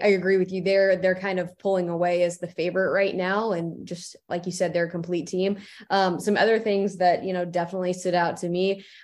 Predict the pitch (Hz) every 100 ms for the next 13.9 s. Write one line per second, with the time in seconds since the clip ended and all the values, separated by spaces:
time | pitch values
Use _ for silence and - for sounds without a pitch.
0 | - 185 185 175 170 - 190 185 - 202
1 | - 214 190 190 185 180 190 175 175 170
2 | 175 170 - 180 160 - 175 170 170 175
3 | 175 175 180 - 185 190 180 131 175 190
4 | 185 185 180 165 - 190 185 175 170 175
5 | 196 190 180 175 - - 190 180 180 180
6 | 170 170 175 175 175 165 - 180 170 170
7 | 170 170 170 - - _ _ - 269 403
8 | 359 277 180 175 - 202 220 180 196 175
9 | 175 170 165 165 160 - - - 208 214
10 | 214 196 175 - 175 175 208 196 185 175
11 | - 180 180 180 175 170 170 170 185 185
12 | 190 180 - 175 175 170 175 175 170 -
13 | 170 160 180 175 170 170 170 - -